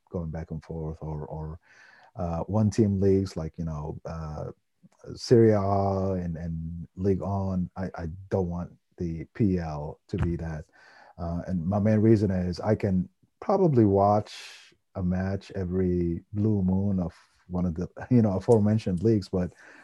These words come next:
with the, with the P L, even if it's Sheffield United playing Fulham, um, I still enjoy watching those matches. Um, so, uh, it's a, it's been interesting so far.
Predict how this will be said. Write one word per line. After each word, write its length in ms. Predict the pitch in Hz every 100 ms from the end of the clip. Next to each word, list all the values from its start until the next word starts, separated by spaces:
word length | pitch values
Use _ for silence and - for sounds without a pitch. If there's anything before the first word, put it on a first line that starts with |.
| - - _
with 120 | 104 101
the, 220 | 104 95 -
with 120 | 90
the 100 | 101
P 220 | 143 123
L, 240 | 110 104
even 180 | 117 120
if 100 | 104
it's 260 | 95 - -
Sheffield 340 | - 113 117
United 460 | 101 98 95 90 -
playing 520 | - 98 90 87 82 - _
Fulham, 480 | 147 113 85 82 - _ _ _
um, 280 | 92 85 82 -
I 80 |
still 180 | 147 330
enjoy 280 | 240 107 90
watching 380 | 85 95 - 80
those 220 | 82 80
matches. 560 | 85 82 78 76 - _ _
Um, 220 | 85 80 78 - - - - _ _ _ _
so, 680 | _ - 107 95 95 95 95 -
uh, 340 | 104 95 95
it's 160 | 104 -
a, 160 | 113 107
it's 200 | 107 117
been 320 | 151 143 - 123
interesting 480 | 139 95 92 95
so 200 | 90 82 80
far. 300 | 90 90